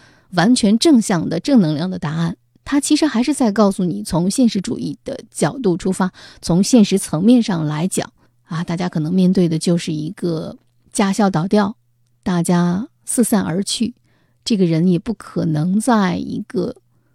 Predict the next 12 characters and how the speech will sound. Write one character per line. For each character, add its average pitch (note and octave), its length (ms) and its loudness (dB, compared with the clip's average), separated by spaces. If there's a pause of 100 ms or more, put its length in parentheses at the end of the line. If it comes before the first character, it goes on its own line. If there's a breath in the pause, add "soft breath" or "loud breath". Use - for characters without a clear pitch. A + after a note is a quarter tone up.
(360)
赛 A#3 220 2
场 F#3+ 180 -4
上 F#3 240 0
最 G3 240 0
终 G#3 320 2
再 G#3 300 -2
重 - 320 0
新 C4+ 440 0
夺 E3+ 220 0
得 F3 300 -2
辉 C4+ 240 0
煌， - 260 -6